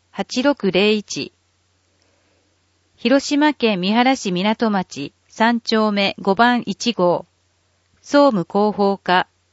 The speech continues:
電話、零八四八、六七、六零零七。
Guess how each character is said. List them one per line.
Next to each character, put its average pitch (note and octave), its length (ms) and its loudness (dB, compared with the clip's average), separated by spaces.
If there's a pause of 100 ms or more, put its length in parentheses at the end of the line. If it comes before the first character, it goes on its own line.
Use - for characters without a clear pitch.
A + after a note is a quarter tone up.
(340)
電 G3+ 300 0
話、 F#3 240 0 (480)
零 B3 220 4
八 B3+ 300 -2
四 G#3+ 220 0
八、 F#3+ 420 -6 (560)
六 G#3 300 -2
七、 G#3+ 360 0 (580)
六 B3+ 300 -2
零 B3+ 260 4
零 G#3 260 0
七。 F3+ 360 -2